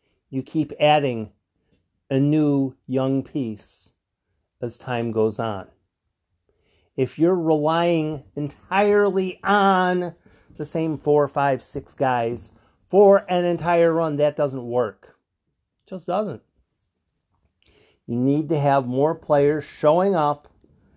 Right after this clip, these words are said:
and wanting the same thing that the other players did before they had won. A lot of people will say, "Well, that's why you get veteran free agents."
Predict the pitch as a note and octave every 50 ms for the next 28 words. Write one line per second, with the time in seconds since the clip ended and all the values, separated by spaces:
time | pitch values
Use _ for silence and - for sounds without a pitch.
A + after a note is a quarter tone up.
0 | _ _ _ _ _ _ _ _ _ _ - D#3+ D3+ D3+ D3+ D3+ D3 D3+ D3 D3
1 | D3 D3 D3+ D3 D3 C#3+ C#3+ C#3+ C#3+ C3+ C3+ - _ _ _ _ _ _ _ _
2 | _ _ _ - B2+ B2 C#3+ E3 E3 D#3 - - D#3+ D#3 D3+ D3 D3+ C#3+ - _
3 | _ _ _ _ _ _ _ _ - C#3+ C#3+ C#3 - F#3+ F#3 F#3 F#3 F#3+ F3 F3+
4 | - F3+ E3+ E3 D#3 D#3 D#3+ D#3 C#3+ - _ - - - - - _ _ _ _
5 | _ _ _ _ - D3 C#3+ - D#3+ D#3 D#3 D#3 D#3+ D3+ - - C#3+ C#3 C#3 C#3+
6 | C#3 - - C#3 B2+ A#2+ A#2+ A#2 A2+ - _ _ _ - - A2 - - A2+ A2
7 | A2 A2 G#2+ G#2+ F#2 F2 A2 G2+ G2 F#2 E2 - - _ _ _ _ _ _ _
8 | _ _ _ _ _ _ _ _ _ _ _ _ _ _ _ _ _ _ _ _
9 | _ _ _ _ _ _ _ _ _ _ _ _ _ _ _ _ _ _ _ _
10 | _ _ _ _ _ _ _ _ _ _ _ _ _ _ _ _ _ _ _ _
11 | _ _ _ _ _ - - A2 A2+ A#2+ B2+ A#2+ - _ - C3 A#2 - - A2+
12 | G#2+ A2 G#2+ G#2+ - - G#2+ A#2+ C#3+ G#3+ A#3 - F#2 - B2+ C3 - - - A#2+
13 | A2+ A#2 A2 A2+ A2+ G2+ G2+ B2 A2 - - G#2+ G2+ C3 A2+ - - - A#2+ A2
14 | G2+ - - B2+ A#2 A#2 B2 D3 F#3 F#3 D#3+ C#3 G2+ E2+ - - - -